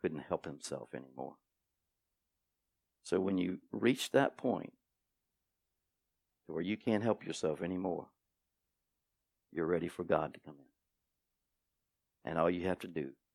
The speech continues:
is cry out to him. I cried out to him. There's an appointed time to be saved.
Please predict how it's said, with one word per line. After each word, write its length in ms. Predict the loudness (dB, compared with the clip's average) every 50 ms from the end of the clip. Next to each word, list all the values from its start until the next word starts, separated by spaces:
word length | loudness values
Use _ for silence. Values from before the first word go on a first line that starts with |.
| _ _ _ _ _ _ _ _ _ -20
is 60 | -20 -20 _
cry 260 | 0 0 2 2 2 0
out 240 | 0 -2 -4 -8 -14
to 60 | -20 -20 -18
him. 80 | -18 -18 _ _ _ _ _ _ _ _ _ _ _ _ _ _ _ _ _ _ _ _ _ _ _ _ _ _ _ _ _ -6 -2
I 140 | -2 -2 -2
cried 340 | -2 0 2 2 4 4 2
out 220 | 0 -2 -4 -6
to 80 | -12 -20
him. 180 | -20 -20 -20 _ _ _ _ _ _ _ _ _ _ _ _ _ _ _ _ _ _ _ _ _ _ _ _ _ _ _ _ _ _ 0
There's 180 | 0 0 2
an 80 | 2 0
appointed 400 | -2 0 0 2 2 2 2 2
time 220 | 4 6 6 6
to 60 | 6 4
be 100 | 2 2
saved. 380 | 2 4 4 4 4 2 0